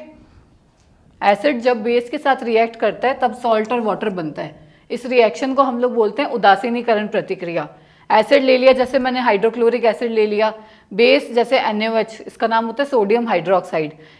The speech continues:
इन दोनों की आपस में क्रिया कराई तो ये एन ए और सी एल बा-, जुड़ गए और ये एच और ये एच और एक ओ, क्या बन गया? वाटर, पानी साथ में बाहर निकल गया। ठीक है, ये आप लोगों को एग्जांपल दिखा रखा है एच सी एल,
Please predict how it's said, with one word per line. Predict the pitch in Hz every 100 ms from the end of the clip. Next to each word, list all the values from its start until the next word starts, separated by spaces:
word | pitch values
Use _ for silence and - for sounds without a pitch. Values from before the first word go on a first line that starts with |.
| -
इन | 262
दोनों | 254 262 285
की | 302
आपस | 247 208 269
में | 277 294
क्रिया | 262 269
कराई | 269 254 247
तो | 269
ये | 277
एन | 277 220 240
ए |
और | 277 262
सी | 262 240
एल | 247
बा-, | 214 208
जुड़ | 196 226
गए | 240 320 311 - _ -
और | 220
ये | 226 233
एच | 247 262 339 302
और | - 208
ये | 226
एच | - 240 240
और | 208
एक | - 196
ओ, | 196 160
क्या | 160 - - 208
बन | 220 226
गया? | 254
वाटर, | 196 180 - 160 151 -
पानी | 214 196 202
साथ | 202 180
में | 214
बाहर | 196 180
निकल | 170 165 165
गया। | 160 156 - _ -
ठीक | 240
है, | 381 - - _ _ _ _ _ _ _ _ _ _ _ _ _ _ _ -
ये | 208
आप | 208 240
लोगों | 233 240
को | 247
एग्जांपल | 214 220 202 226
दिखा | 226 226 196
रखा | 185 214
है | 202 202
एच | 190
सी | - 240
एल, | 233